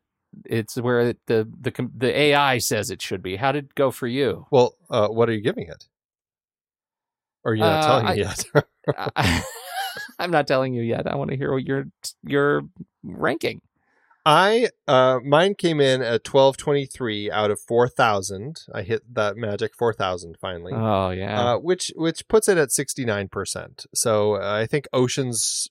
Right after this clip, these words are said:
Speaker 2: twelve was at a thousand, Ocean's thir-, or Ocean's eleven was at, like, one thousand thirty-five, and Ocean's thirteen is at twelve twenty-three. So they're all in a pretty safe spot, r-, close to each other.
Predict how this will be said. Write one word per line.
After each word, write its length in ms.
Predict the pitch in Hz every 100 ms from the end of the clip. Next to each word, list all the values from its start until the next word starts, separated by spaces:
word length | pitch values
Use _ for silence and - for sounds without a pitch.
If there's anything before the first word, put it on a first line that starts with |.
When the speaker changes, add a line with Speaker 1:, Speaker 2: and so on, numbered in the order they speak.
| -
Speaker 2:
twelve 380 | - 131 120 123
was 120 | 113
at 120 | 107
a 60 | 98
thousand, 760 | - 120 117 113 113 110 104 -
Ocean's 420 | 117 107 104 101
thir-, 240 | - 113 - -
or 200 | 113 107
Ocean's 400 | 123 120 113 101
eleven 480 | 98 104 110 110 107
was 160 | 101
at, 360 | 98 95 92 - _ _ _ _ -
like, 380 | 92 90 - - -
one 300 | 107 101 101
thousand 360 | 101 98 95
thirty-five, 840 | 104 98 92 - 98 92 92 87 - -
and 340 | 98 90 82
Ocean's 540 | - 92 95 85 - -
thirteen 400 | 95 - 92 82
is 100 | 71
at 120 | -
twelve 240 | 87 82
twenty-three. 500 | - 85 80 - -
So 160 | - 185
they're 160 | 285 277
all 380 | 285 277 247 - -
in 300 | 180 190 185
a 160 | - 151
pretty 540 | - - - 202 143 123 _ -
safe 420 | - 165 135 -
spot, 420 | - 170 131 104 123
r-, 80 | 120
close 320 | - 165 165
to 140 | -
each 160 | 98 -
other. 340 | 78 80 90